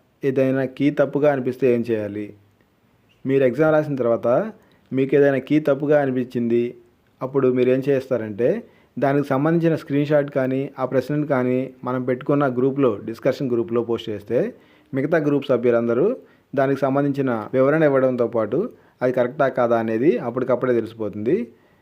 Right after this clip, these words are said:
లేదు ఆ ప్రశ్న, ఆ, కాంట్రవర్సీగా ఉంది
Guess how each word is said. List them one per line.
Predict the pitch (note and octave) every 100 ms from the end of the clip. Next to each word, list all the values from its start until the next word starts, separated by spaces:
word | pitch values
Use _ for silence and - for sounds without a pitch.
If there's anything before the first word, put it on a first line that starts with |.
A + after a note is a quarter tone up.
| _
లేదు | B2 C3 C#3 D3+ D3 - -
ఆ | C3+
ప్రశ్న, | B2+ B2+ B2+ D3+ C#3 A2 -
ఆ, | B2+
కాంట్రవర్సీగా | B2 B2+ B2+ C3 B2+ B2+ A#2+
ఉంది | A2+ A2 G#2 G#2+ G#2+